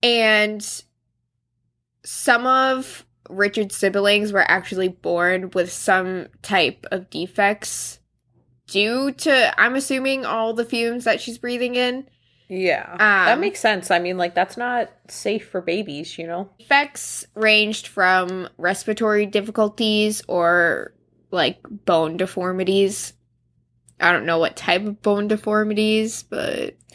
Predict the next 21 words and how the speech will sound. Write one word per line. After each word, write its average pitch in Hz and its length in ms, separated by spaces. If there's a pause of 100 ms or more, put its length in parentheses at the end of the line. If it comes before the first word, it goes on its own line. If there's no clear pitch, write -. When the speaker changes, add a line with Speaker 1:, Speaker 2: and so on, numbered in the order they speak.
(540)
Speaker 2:
Yeah, 202 280
I 185 160
didn't 381 200
see, 185 280
like, 156 280
a 160 60
ton 151 540
about 156 280
his 156 220
siblings, 143 580
Speaker 1:
Yeah, 220 280
Speaker 2:
so - 60
Speaker 1:
there's 269 220
not 403 300
really 226 260
a 202 80
lot 185 440
on 196 220
his 196 220
family 185 400
specifically. 202 920